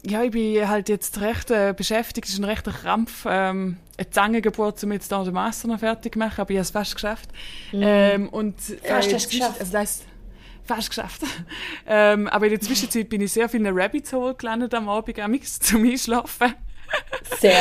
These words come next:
Speaker 2: geil.
Speaker 1: Und, ähm, und zwar habe ich, ähm, Wer stiehlt mir die Show? Kennst du die Sendung?
Speaker 2: Ich kenn das
Speaker 1: Habe ich
Speaker 2: Rabbit Hole.
Speaker 1: Habe ich vorher noch nie geschaut gehabt und jetzt habe ich, glaub, praktisch alles gesehen.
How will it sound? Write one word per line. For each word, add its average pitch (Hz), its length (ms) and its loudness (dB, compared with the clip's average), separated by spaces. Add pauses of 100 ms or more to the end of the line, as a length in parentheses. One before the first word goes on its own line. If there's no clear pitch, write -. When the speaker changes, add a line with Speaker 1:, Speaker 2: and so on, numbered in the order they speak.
(140)
Speaker 2:
geil. 220 180 2
Speaker 1:
Und, 220 260 6
ähm, 208 420 6 (520)
und 220 220 0
zwar 233 340 2
habe 214 280 2
ich, 202 360 -2 (400)
ähm, 180 800 0
Wer 208 220 2
stiehlt 208 320 -2
mir 185 160 2
die 180 140 -4
Show? 202 440 0 (760)
Kennst 254 260 2
du - 20 -6
die 254 300 0
Sendung? 180 380 -4 (520)
Speaker 2:
Ich 233 260 4
kenn 220 280 8
das 220 80 2
Speaker 1:
Habe 202 160 10
ich 214 60 10
Speaker 2:
Rabbit 240 220 0
Hole. 196 300 2 (720)
Speaker 1:
Habe 247 220 6
ich 233 80 4
vorher 233 280 6
noch 208 180 4
nie 277 280 4
geschaut 277 420 -2
gehabt 208 340 4
und 214 160 2
jetzt 220 180 4
habe 214 120 0
ich, 190 60 -4
glaub, 190 260 0
praktisch 196 380 -4
alles 226 340 0
gesehen. 208 340 -4